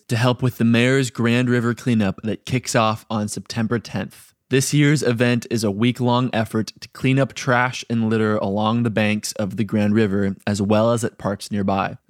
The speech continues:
All volunteers are welcome, and groups of five or more can adopt a site in the area to clean at their own convenience between September tenth and September seventeenth.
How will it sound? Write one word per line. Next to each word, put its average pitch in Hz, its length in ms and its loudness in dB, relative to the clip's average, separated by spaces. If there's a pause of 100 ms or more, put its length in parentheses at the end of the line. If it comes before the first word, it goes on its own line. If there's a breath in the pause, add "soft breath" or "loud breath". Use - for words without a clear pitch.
All 123 160 4
volunteers 135 540 0
are 120 60 0
welcome, 117 500 0
and 117 140 -2
groups 123 280 -2
of 104 160 -4
five 131 440 0
or 139 80 0
more 110 320 0
can 110 160 -2
adopt 104 500 -2
a 120 60 -2
site 113 480 -2
in 123 220 2
the 127 160 4
area 104 580 2
to - 80 -8
clean 131 480 2
at 110 220 -2
their 107 260 0
own 120 240 2
convenience 107 720 2
between 107 420 0
September 117 420 0
tenth 107 460 0
and 104 100 -2
September 107 440 0
seventeenth. 101 720 0